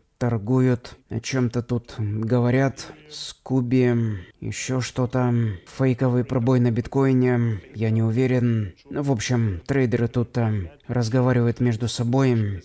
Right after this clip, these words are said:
делятся информацией и торговыми идеями. Так что присоединяйтесь. И также мой Twitter. Восемьдесят пять тысяч фолловеров. Это моё вчерашнее видео. Финальная волна на битке, и эфир идёт на пять шестьсот.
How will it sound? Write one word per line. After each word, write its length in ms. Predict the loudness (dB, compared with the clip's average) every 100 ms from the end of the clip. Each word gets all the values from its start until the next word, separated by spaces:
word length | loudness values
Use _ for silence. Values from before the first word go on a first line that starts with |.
| -8
делятся 480 | -2 2 2 0 0
информацией 640 | 0 0 2 0 0 -2
и 20 |
торговыми 540 | 0 0 0 2 2 2
идеями. 720 | 2 2 2 2 2 0 -4 -10 -12
Так 100 | -4
что 160 | -4
присоединяйтесь. 1040 | 0 0 2 2 6 6 4 2 -2 -4 -10 -2
И 160 | 0 0
также 400 | 0 0 2 4
мой 160 | 4
Twitter. 800 | 2 0 0 0 0 0 -2 -4 -10 -10
Восемьдесят 720 | -2 0 2 2 0 0 0
пять 180 | 0 0
тысяч 300 | 0 -2 -4
фолловеров. 640 | -2 0 2 4 2 0 -2 -14 -8
Это 200 | -4 0
моё 160 | 2 0
вчерашнее 540 | 0 0 0 0 2
видео. 460 | 2 2 2 2 2 -2 -6 -6
Финальная 500 | 0 4 4 4 4
волна 300 | 4 4 4
на 100 | 2
битке, 280 | -2 0
и 580 | 2 4 4 2 0 -4 -8 -8
эфир 340 | -6 0 0 2
идёт 240 | 0 0
на 100 | 0
пять 240 | 2 0
шестьсот. 720 | 0 -2 -2 -2 0 0 -2